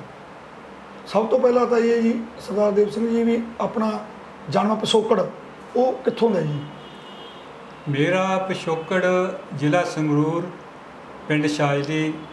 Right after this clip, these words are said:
Speaker 2: ਤੋਂ ਹੈ। ਸਾਡਾ ਜੋ ਪਰਿਵਾਰ ਹੈ, ਉਹ ਖੇਤੀਬਾੜੀ ਨਾਲ ਸੰਬੰਧਿਤ ਹੈ। ਮੈਂ ਆਪਣੇ ਸਾਰੇ ਪਰਿਵਾਰ ਦੇ ਵਿੱਚੋਂ ਮੈਂ ਇਕੱਲੇ ਹੀ ਪੜ੍ਹਿਆ ਲਿਖਿਆ ਤੇ ਬਾਕੀ ਜੋ ਜ਼ਿੰਦਗੀ ਦੇ ਤਜਰਬੇ ਨੇ,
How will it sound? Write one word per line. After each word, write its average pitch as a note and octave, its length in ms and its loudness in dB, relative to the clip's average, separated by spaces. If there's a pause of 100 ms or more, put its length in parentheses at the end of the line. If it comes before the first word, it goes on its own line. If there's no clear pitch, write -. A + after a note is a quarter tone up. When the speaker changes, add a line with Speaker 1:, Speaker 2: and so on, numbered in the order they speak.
(320)
Speaker 2:
ਤੋਂ C3+ 220 -2
ਹੈ। A#2+ 200 -2 (800)
ਸਾਡਾ D#3 680 0 (120)
ਜੋ D3 140 0
ਪਰਿਵਾਰ C#3+ 540 0
ਹੈ, C#3+ 260 0 (180)
ਉਹ C3+ 60 0
ਖੇਤੀਬਾੜੀ C#3+ 600 0
ਨਾਲ C#3+ 140 0
ਸੰਬੰਧਿਤ D3 440 -4
ਹੈ। D3 180 -4 (920)
ਮੈਂ D3 100 4
ਆਪਣੇ E3 380 0
ਸਾਰੇ D#3+ 280 2
ਪਰਿਵਾਰ D#3 420 2
ਦੇ D3+ 140 -2
ਵਿੱਚੋਂ D#3 320 -4
ਮੈਂ D3 160 0
ਇਕੱਲੇ D3 260 -2
ਹੀ D3 60 -2
ਪੜ੍ਹਿਆ C#3+ 240 0
ਲਿਖਿਆ A#2 300 -4 (1400)
ਤੇ C3+ 280 -2 (960)
ਬਾਕੀ D3 480 0
ਜੋ D3 140 2
ਜ਼ਿੰਦਗੀ C#3+ 380 0
ਦੇ D3 120 2
ਤਜਰਬੇ C#3 480 -2
ਨੇ, C3 140 -4